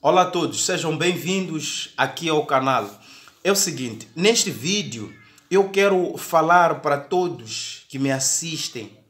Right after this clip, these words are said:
através dele. Eu, se falo bem da Igreja Universal,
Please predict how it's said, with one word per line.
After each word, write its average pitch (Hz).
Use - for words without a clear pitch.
através 131
dele. 113
Eu, 196
se -
falo 190
bem 151
da 147
Igreja 139
Universal, 123